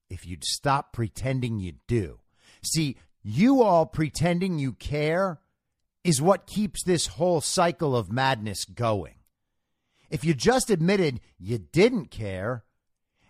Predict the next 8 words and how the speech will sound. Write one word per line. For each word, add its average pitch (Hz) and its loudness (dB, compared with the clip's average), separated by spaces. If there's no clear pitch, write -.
and 151 0
you 165 6
allowed 143 4
everyone 139 -2
else 156 0
who 123 -6
actually 117 -2
does 117 0